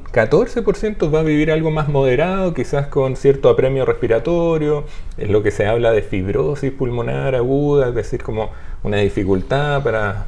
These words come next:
para respirar, para la capacidad pulmonar o ventilatoria, y solo un cinco por ciento de los infectados llega a manifestar algo crítico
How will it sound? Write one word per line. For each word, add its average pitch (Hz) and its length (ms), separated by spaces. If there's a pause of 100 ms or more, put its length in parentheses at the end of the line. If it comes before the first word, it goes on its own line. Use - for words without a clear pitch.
para 95 200
respirar, 92 600
para - 160
la 87 140
capacidad 110 540
pulmonar 143 480 (880)
o 95 120
ventilatoria, 110 800 (500)
y 120 320
solo 143 540
un 120 200
cinco 262 420
por - 140
ciento 202 520
de 113 260
los 190 240
infectados 160 680
llega 143 320
a - 20
manifestar 123 500
algo 120 280
crítico 90 460